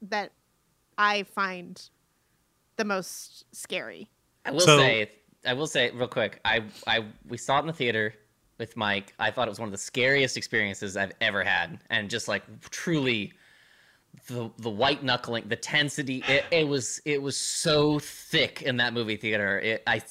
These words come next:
Speaker 2: I, like, I'm, I'm tight right now just thinking about it.
Speaker 3: <laughs>
Speaker 2: And then I remember watching it with Kit and just thinking, like, "Ah, maybe this movie does suck." And just
Speaker 3: <laughs>
Speaker 2: for years, I was just like, "Ah, uh, yeah, that, it's,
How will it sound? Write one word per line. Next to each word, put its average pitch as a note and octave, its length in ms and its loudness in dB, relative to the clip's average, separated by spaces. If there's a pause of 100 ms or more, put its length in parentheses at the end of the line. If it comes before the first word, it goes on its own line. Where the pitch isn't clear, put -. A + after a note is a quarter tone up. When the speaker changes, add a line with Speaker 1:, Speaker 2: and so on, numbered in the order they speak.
Speaker 2:
I, B2+ 180 2
like, C#3+ 120 0
I'm, C#3+ 260 0
I'm C3 240 0
tight D3 400 -2
right A2 240 -2
now G#2 240 0
just G2 260 -6
thinking B2 300 -4
about C#3 240 2
it. D#3+ 200 0
Speaker 3:
<laughs> - 60 -20 (320)
Speaker 2:
And C3+ 120 2
then C#3 100 4
I C#3+ 60 4
remember D#3+ 320 0
watching A#2+ 420 0
it A#2+ 160 0
with A#2+ 160 -6
Kit A#2+ 320 0
and A#2+ 100 -2
just A#2 220 -8
thinking, B2 300 -4
like, A2 180 -2 (720)
"Ah, C#3 500 0 (160)
maybe F3+ 160 -2
this G3 180 -4
movie D#3 200 -4
does A2+ 320 -2
suck." - 480 -6 (200)
And C#3+ 180 8
just E3+ 220 0
Speaker 3:
<laughs> - 160 -12
Speaker 2:
for F3 160 4
years, C#3 720 2
I B2 60 4
was B2 140 0
just B2+ 220 -6
like, A#2 260 0
"Ah, B2+ 400 0 (220)
uh, A#2 260 0
yeah, A#2+ 220 2
that, A#2+ 240 2
it's, B2 200 -8